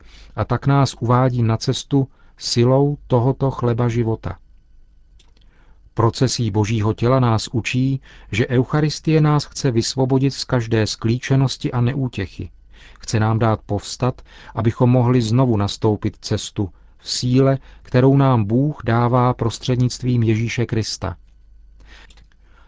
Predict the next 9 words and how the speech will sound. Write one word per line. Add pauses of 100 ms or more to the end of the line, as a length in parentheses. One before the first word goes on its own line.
To
je
zkušenost
lidu
Izraele
během
exodu
z
Egypta